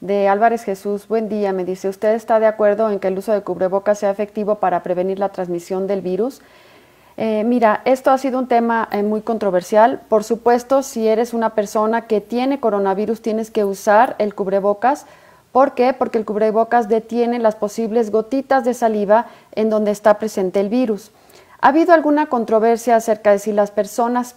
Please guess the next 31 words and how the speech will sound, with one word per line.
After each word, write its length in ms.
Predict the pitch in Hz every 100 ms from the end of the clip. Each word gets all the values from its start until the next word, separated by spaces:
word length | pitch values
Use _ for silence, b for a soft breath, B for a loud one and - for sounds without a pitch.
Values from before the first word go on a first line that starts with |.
| _
para 340 | - 220 214 214
prevención 800 | 214 208 208 208 233 233 277 277 -
pueden 360 | 240 233 233 220
o 60 |
no 160 | 208 208
pueden 300 | 220 214 214
usar 380 | 196 208 190 190
cubrebocas, 640 | 196 202 214 233 214 -
y 140 | - 202
sabemos 420 | 220 214 226 233
que 80 | 233
además 260 | 220 220
los 140 | 214 220
cubrebocas, 600 | 202 185 190 202 214 220
pues 200 | 208 196
ahora 300 | 190 208 214 B B B B
no 160 | 214 220
está 240 | 220 226
habiendo 320 | 214 226 240
muchos 460 | 254 240 233 254 254
y 180 | 208 208
evidentemente 720 | 196 202 202 220 208 208 214
tenemos 400 | 214 202 208 208
que 180 | 226 214
dejarlos 480 | 208 214 208 226
para 220 | 233 180 185
las 200 | 185 -
personas 640 | 196 190 220 208 220 269 B B B B
que 300 | 233 226 240 202
están 340 | 202 - 220
enfermas 600 | 247 247 233 233 254 254